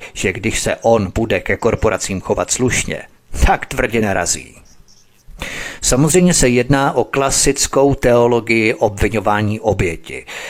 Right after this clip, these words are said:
Jde o průhledně falešný argument, americký sociální darwinismus v té nejlepší podobě. Korporace je pouze právní pojem,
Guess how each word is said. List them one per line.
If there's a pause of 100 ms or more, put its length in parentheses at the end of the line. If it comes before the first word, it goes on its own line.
(200)
Jde
o
průhledně
falešný
argument, (240)
americký
sociální
darwinismus (120)
v
té
nejlepší
podobě. (1500)
Korporace
je
pouze
právní
pojem,